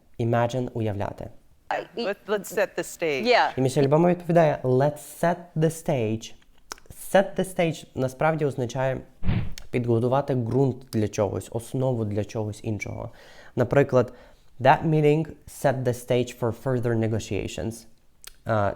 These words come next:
Speaker 1: ця, е, ця зустріч підготувала ґрунт для подальших перемовин.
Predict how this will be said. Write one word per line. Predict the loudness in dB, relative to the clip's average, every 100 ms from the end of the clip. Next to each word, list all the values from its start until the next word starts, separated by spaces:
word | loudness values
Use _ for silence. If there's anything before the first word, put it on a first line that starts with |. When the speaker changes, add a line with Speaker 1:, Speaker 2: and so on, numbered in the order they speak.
| -4
Speaker 1:
ця, | 0 2 4 2 -2
е, | -2 -2 -2
ця | -2 -4
зустріч | -2 -4 -4 -4 -4 -16 -20 -20 -20 -20 -2
підготувала | 0 2 2 4 6 6 6 2
ґрунт | 2 0 2 0 -2 -6
для | 0 0
подальших | 0 0 2 0 0 -4 -4
перемовин. | -2 0 0 -4